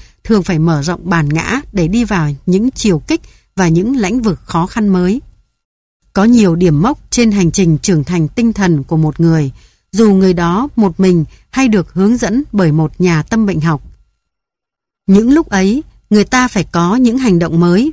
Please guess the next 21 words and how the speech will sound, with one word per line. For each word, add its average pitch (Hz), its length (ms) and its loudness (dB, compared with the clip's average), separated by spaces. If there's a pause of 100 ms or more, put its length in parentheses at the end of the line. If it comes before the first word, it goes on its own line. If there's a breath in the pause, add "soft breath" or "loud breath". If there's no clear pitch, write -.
và 165 280 -2
không 269 280 -2
quen 247 200 -2
thuộc 190 260 -2 (100)
để 180 220 0
phù 175 260 -2
hợp 156 340 -4
với 175 120 0
thế 190 180 -2
giới 196 200 -4
quan 220 340 -2
mới 190 260 0
của 196 160 -4
mình. 156 300 0 (680)
Việc 196 220 2
có 202 140 -2
hành 220 220 0
động 175 200 -4
mới 175 160 2
như 240 160 2
thế, 208 360 -2